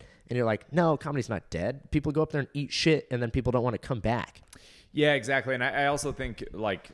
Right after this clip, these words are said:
Speaker 2: like with anything, intention has everything to do with it. Because, like, if you are, uh,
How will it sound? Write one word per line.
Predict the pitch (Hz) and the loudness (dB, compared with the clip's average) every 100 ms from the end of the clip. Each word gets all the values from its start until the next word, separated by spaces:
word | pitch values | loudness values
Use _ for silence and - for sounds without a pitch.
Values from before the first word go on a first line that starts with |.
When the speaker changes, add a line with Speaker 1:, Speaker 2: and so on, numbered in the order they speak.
| 73 | -8
Speaker 2:
like | 87 82 90 | -4 -4 -6
with | 80 | -10
anything, | 80 71 80 76 | -10 -12 -14 -14
intention | 69 92 80 92 | -12 -12 -12 -10
has | 76 69 | -12 -10
everything | 78 76 82 76 | -10 -10 -12 -16
to | 73 | -12
do | 73 | -10
with | 76 73 | -10 -10
it. | 69 | -12
Because, | - - 87 | -12 -12 -8
like, | 90 80 - | -8 -10 -8
if | 107 | -8
you | 113 160 180 92 | -8 -8 -6 -2
are, | 113 110 104 98 - - _ _ _ _ _ 95 | 0 0 0 -2 -6 -20 _ _ _ _ _ -8
uh, | 90 85 82 | -6 -4 -6